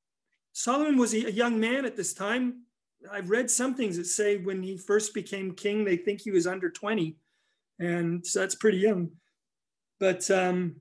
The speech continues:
down in verse six, um,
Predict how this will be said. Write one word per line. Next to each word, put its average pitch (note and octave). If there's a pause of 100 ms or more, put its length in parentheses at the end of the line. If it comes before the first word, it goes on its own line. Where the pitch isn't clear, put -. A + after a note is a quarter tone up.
(800)
down F#3+
in F#3+
verse F3
six, - (2500)
um, D#3+